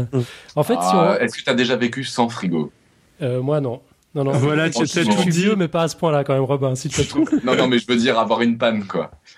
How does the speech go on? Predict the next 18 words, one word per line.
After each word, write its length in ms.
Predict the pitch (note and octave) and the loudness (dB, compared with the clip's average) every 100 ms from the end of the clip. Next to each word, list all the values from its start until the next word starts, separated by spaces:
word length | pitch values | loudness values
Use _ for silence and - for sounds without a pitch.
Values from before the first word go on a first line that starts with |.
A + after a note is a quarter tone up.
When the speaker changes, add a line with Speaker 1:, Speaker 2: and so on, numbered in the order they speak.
| _ | _
Speaker 3:
Parce 140 | G2 - | -4 0
que 100 | B2 | 0
franchement, 520 | A#2 A#2+ A#2+ A2+ A#2+ | 2 0 2 2 2
tu 100 | A2+ | 2
te 60 | A2+ | 0
rends 120 | A2+ | 0
très 240 | - C#3 | 0 0
vite 200 | G#2+ A2 | 0 0
compte 200 | - A#2 | 0 -2
que 80 | G#2+ | -2
c'est 180 | F#2+ G#2+ | -2 0
insupportable. 720 | G#2 - A#2+ G#2+ A#2+ - A2+ A#2 D3+ - E3 F3+ | 0 0 -2 0 0 0 -2 0 -2 0 0 2
Speaker 1:
Euh, 120 | F3+ | 2
moi, 200 | G3+ D4 | 2 0
j'ai 200 | - A#3 | 0 0
vécu 240 | A#3+ B3 - | 0 -2 -4
sans 260 | - B3+ | -2 0
frigo 720 | A#3 - A3+ G3+ A#3 B3 B3+ | -2 -2 0 0 0 0 -2